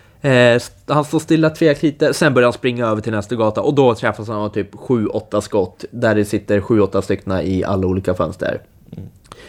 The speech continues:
Speaker 1: Nej, det är så jäkla tråkigt att det har blivit så. Eh, så jag har faktiskt kastat sönder en, eh, dosa.
Speaker 2: Nej, har du?
Speaker 1: Ja, en kontroll.
Speaker 2: Aha.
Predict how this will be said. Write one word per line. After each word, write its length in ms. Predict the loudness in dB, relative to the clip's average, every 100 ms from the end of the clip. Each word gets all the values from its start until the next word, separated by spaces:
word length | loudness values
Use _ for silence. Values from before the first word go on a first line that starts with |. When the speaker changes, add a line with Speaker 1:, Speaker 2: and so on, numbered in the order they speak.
| -12
Speaker 1:
Nej, 140 | -6 -4
det 140 | -4
är 60 | -6
så 220 | -4 -4
jäkla 520 | -4 -4 -6 -6 -8
tråkigt 400 | -4 -6 -4 -4
att 160 | -4 -2
det 60 |
har 60 | -2
blivit 300 | -2 -4 -4
så. 260 | -2 -2 -4 -12 -20 -20 -6
Eh, 420 | -2 2 2 2
så 580 | 2 2 6 6 6 4 0
jag 120 | 0
har 80 | 0
faktiskt 240 | 0 -4
kastat 240 | -6 -6 -4
sönder 240 | -4 -4
en, 140 | -6 -4
eh, 60 | -4
dosa. 360 | -4 -4 -8 -10 _ _
Speaker 2:
Nej, 200 | -6 -4
har 260 | -4 -2 -2
du? 120 | -2
Speaker 1:
Ja, 280 | 0 2 2
en 120 | -2 -2
kontroll. 600 | -2 -2 -6 -2 -2 -2 -10
Speaker 2:
Aha. 520 | -6 -4 -4 -6 -10